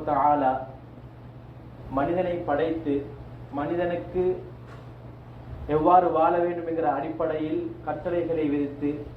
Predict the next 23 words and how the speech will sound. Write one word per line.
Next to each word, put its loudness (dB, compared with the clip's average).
இவ்வாறு 6
தான் 4
வாழ 6
வேண்டும், 2
இவ்வாறு 4
வாழக்கூடாது 2
என்று 0
ஆகுமானவைகளையும் 4
கூடாதவைகளையும் 4
அல்லாஹ் -2
சுப்ஹானஹு -4
வ 2
தஆலா 0
இந்த 2
உலகத்திலே 2
அமைத்து 0
வைத்திருக்கிறார். 0
ஏன்? 2
என்னுடைய 2
அடியான் 4
எனக்கு -2
கட்டுப்பட்டு -2
நடக்கிறானா 2